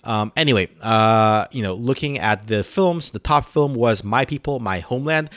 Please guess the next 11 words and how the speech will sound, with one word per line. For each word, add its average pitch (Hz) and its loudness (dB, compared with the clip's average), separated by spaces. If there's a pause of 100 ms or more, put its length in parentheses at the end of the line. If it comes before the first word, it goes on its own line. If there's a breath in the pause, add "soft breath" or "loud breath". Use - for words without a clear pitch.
(160 loud breath)
the 110 -8
National 110 -2
Day 104 0
film, 117 -4
uh, 104 -4
that, 95 -6
that, 95 -6
that 98 -8
led 101 -6
the - -14
pack. 135 -2